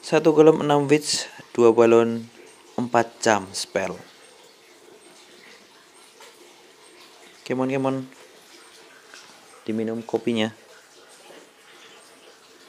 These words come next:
Wow. Waduh, waduh, jam spell pertama. Wow.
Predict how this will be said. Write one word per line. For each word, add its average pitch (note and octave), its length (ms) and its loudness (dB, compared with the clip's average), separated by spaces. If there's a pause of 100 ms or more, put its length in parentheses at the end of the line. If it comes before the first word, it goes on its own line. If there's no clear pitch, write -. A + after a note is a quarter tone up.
(400)
Wow. F2+ 720 2 (1120)
Waduh, F#2+ 720 0
waduh, F#2+ 400 -2
jam G2 240 0
spell G2 240 -4
pertama. G#2 560 0 (2000)
Wow. A#2 400 -2